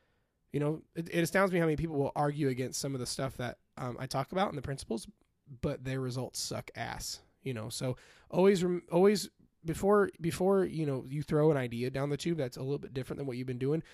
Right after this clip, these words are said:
look at your current circumstances and reality. Look at your current results, because that's ultimately the biggest dictator of what you're doing is working. So in that case, if that's,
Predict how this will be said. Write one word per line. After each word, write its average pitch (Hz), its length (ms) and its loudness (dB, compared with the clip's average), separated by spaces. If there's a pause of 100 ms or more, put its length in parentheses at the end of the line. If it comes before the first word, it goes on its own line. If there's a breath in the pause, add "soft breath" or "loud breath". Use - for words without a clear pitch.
(380 soft breath)
look 156 160 2
at 156 80 -2
your 131 120 -2
current 139 280 -2
circumstances 123 600 -6
and 120 120 -4
reality. 117 560 -6
Look 139 200 -2
at 131 40 -6
your 135 100 -4
current 131 240 -4
results, 120 360 -6
because 135 360 -2
that's 151 300 2
ultimately 127 460 -4
the 123 80 -10
biggest 120 260 -4
dictator 127 400 -2
of 113 120 -10
what 131 180 -2
you're 139 100 -2
doing 131 280 0
is 113 120 -8
working. 120 380 -6 (540 soft breath)
So 151 380 2 (1300)
in 170 120 0
that 202 200 2
case, 156 320 -4
if 143 120 -8
that's, 180 240 2